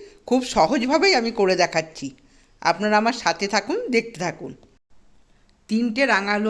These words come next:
আমি নিয়েছি, আর প্রেশার কুকারে বেশি করে একটু জল দিয়ে আলুগুলোকে আমি সেদ্ধ করে নেব। দেখুন, সেদ্ধ বসিয়ে দিলাম। প্রেশার কুকারটাকে বন্ধ করে আমি দুটো সিটি দিয়ে নেব। এবার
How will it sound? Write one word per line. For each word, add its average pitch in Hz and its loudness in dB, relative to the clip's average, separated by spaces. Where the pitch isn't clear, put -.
আমি 233 -2
নিয়েছি, 208 -2
আর 175 0
প্রেশার 220 0
কুকারে 226 0
বেশি 180 -4
করে 226 0
একটু 226 -6
জল 175 2
দিয়ে 214 -4
আলুগুলোকে 196 -2
আমি 269 -2
সেদ্ধ 202 -2
করে 165 -4
নেব। 143 -10
দেখুন, 190 -4
সেদ্ধ 180 -2
বসিয়ে 190 -4
দিলাম। 196 -4
প্রেশার 208 0
কুকারটাকে 220 -2
বন্ধ 175 0
করে 226 0
আমি 202 -2
দুটো 202 -4
সিটি - -2
দিয়ে 196 0
নেব। 131 -10
এবার 196 0